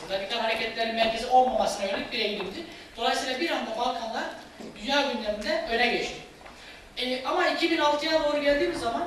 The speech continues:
tekrardan uluslararası toplumun Balkanlara olan ilgisi azalmıştır. İki bin sekiz ekono-, iki bin sekizden beri süren ekonomik kriz sonrası ise hemen hemen bitmiştir. Yani şu an için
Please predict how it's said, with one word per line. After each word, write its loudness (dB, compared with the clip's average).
tekrardan 0
uluslararası -4
toplumun -8
Balkanlara 0
olan -4
ilgisi -4
azalmıştır. 2
İki -6
bin -6
sekiz -4
ekono-, -4
iki -8
bin -6
sekizden 0
beri 0
süren -6
ekonomik -6
kriz -8
sonrası -4
ise -6
hemen 0
hemen -2
bitmiştir. 0
Yani -2
şu 0
an 2
için -2